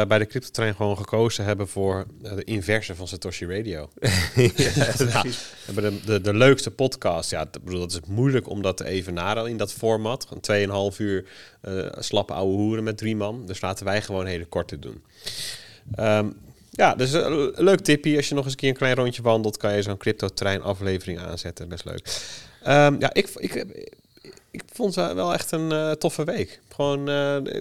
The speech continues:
Speaker 1: vooral dat stuk dat Bart in El Salvador zat. Echt die berichten die daar vandaan kwamen. Alle, alle berichten, eh, gewoon, gewoon zijn interviews en zijn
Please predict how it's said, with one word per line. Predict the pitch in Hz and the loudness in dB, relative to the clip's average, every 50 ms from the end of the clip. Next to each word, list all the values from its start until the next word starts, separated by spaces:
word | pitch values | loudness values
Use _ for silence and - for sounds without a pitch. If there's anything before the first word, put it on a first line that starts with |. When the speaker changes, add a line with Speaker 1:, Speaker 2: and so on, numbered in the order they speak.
| 110 - - | -8 -10 -14
Speaker 1:
vooral | - - - 151 175 180 | -4 0 4 4 6 6
dat | 165 151 - | 6 4 2
stuk | - - 156 143 | 2 2 2 2
dat | 139 131 120 | 2 2 2
Bart | 110 135 131 127 | 2 0 0 0
in | 135 117 | -2 -2
El | 117 120 113 | -2 -2 -2
Salvador | - - - 151 147 151 151 147 147 139 123 | -2 -2 -2 -2 -2 -2 -2 -2 -2 -2 -2
zat. | 123 131 160 - - | -2 -4 -6 -6 -10
Echt | - - - - - | -14 -16 -18 -14 -10
die | 127 113 | -10 -6
berichten | 101 113 117 139 139 - - 127 | -4 -2 -2 -2 -2 -4 -8 -8
die | 120 | -6
daar | 127 127 123 120 | -4 -4 -4 -4
vandaan | - 123 123 123 127 123 123 | -4 -4 -4 -2 -2 -4 -4
kwamen. | - 120 123 123 123 120 117 113 | -6 -6 -6 -6 -6 -8 -8 -8
Alle, | - 110 110 104 101 101 101 98 - - | -6 -4 -2 0 0 0 0 -2 -2 -4
alle | - 107 107 | -6 -6 -6
berichten, | 95 - 104 107 123 120 - - - | -6 -4 -2 -2 -2 -2 -4 -6 -8
eh, | - - 110 113 - - | -8 -4 -4 -4 -4 -2
gewoon, | - 110 107 107 104 - - - | 0 0 0 0 -2 -6 -12 -6
gewoon | - 113 107 107 107 | -2 0 0 0 2
zijn | 104 117 107 104 101 101 98 - - _ _ _ _ _ _ _ | 2 2 4 4 2 2 -2 -6 -10 _ _ _ _ _ _ _
interviews | - 135 139 131 - 107 - - 117 120 117 113 107 107 104 - - | 0 0 0 0 -2 -6 -4 0 2 4 4 4 2 0 -2 -4 -4
en | - 87 95 98 | -4 -4 -2 0
zijn | 107 104 98 98 95 95 | 2 2 2 2 0 -2